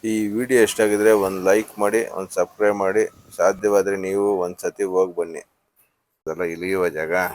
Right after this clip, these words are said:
ತುಂಬ ಕ್ರಿಟಿಕಲ್ ಆಗಿ ಇಳಿತಾ ಇರ್ತಾರೆ. ಒಬ್ಬೊಬ್ಬರೇ ನಿಧಾನವಾಗಿ ಇಳಿಬೇಕು. ಶ್ರಮ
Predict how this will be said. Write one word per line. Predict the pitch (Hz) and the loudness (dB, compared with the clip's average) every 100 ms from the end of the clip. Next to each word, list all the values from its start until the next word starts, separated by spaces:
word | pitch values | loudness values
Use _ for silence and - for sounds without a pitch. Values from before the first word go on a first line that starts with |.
| - - - | -12 -20 -20
ತುಂಬ | 82 90 87 | -14 -6 -6
ಕ್ರಿಟಿಕಲ್ | - 78 - 90 87 | -6 -20 -14 -10 -8
ಆಗಿ | 85 80 | -8 -10
ಇಳಿತಾ | 78 85 90 87 | -14 -10 -6 -8
ಇರ್ತಾರೆ. | 82 85 87 82 | -8 -10 -8 -8
ಒಬ್ಬೊಬ್ಬರೇ | 85 90 87 87 92 92 90 87 | -10 -12 -12 -10 -8 -6 -8 -10
ನಿಧಾನವಾಗಿ | 87 82 87 90 90 82 | -18 -12 -8 -8 -8 -12
ಇಳಿಬೇಕು. | 78 87 82 - 95 95 - _ _ _ _ _ _ | -14 -20 -20 -12 -8 -8 -10 _ _ _ _ _ _
ಶ್ರಮ | - 82 87 | -12 -10 -6